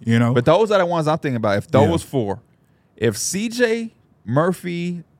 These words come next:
Speaker 2: Zion, Ingram are, like, rolling at the same time at the pr-, like, at the end of the season and going
Speaker 1: I
Speaker 2: to the
Speaker 1: can't
Speaker 2: playoffs.
Speaker 1: wait, man, 'cause I really feel like it's gonna be on them 'cause I, I always had this feeling with this Pelicans team is just, like, they spacing,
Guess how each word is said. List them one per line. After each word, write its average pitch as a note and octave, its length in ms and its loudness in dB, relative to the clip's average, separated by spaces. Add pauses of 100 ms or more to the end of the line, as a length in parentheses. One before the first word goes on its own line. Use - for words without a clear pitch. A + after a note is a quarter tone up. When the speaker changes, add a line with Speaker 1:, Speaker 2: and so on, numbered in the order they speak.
Speaker 2:
Zion, D#3+ 720 -2 (100)
Ingram D#3+ 440 -6
are, B2 140 2
like, A2+ 220 2
rolling D#3 480 -2
at C#3 100 -2
the B2+ 80 -2
same C#3+ 280 -8
time C#3+ 320 -6
at - 80 -10
the - 60 -6
pr-, - 240 -10
like, G#2 180 -2
at G2+ 100 -6
the F2+ 100 -6
end B2+ 120 -4
of B2 60 -8
the A#2 60 -6
season B2+ 360 -8
and G2+ 100 -6
going A2+ 160 -2
Speaker 1:
I B2+ 80 2
Speaker 2:
to B2 80 -6
the D#3+ 60 0
Speaker 1:
can't B2+ 120 0
Speaker 2:
playoffs. B2+ 220 0
Speaker 1:
wait, G2+ 60 -6
man, A2+ 240 -6
'cause C#3+ 320 -4
I D#3+ 80 2
really G#3 240 0
feel F3 160 -4
like E3 120 0
it's D3 140 0
gonna C#3 240 0
be D3+ 220 -2
on A2+ 180 0
them F#2 340 -4
'cause A2 380 -2 (560)
I, C3+ 320 2
I E3+ 40 -2
always D3+ 400 2
had D3 120 2
this C3+ 140 0
feeling C3+ 220 0
with A#2+ 100 -2
this A#2+ 100 0
Pelicans A#2+ 440 -2
team B2 200 4
is G2+ 80 2
just, F#2+ 160 -4
like, G2 160 -2
they A#2 140 2
spacing, D3 680 -2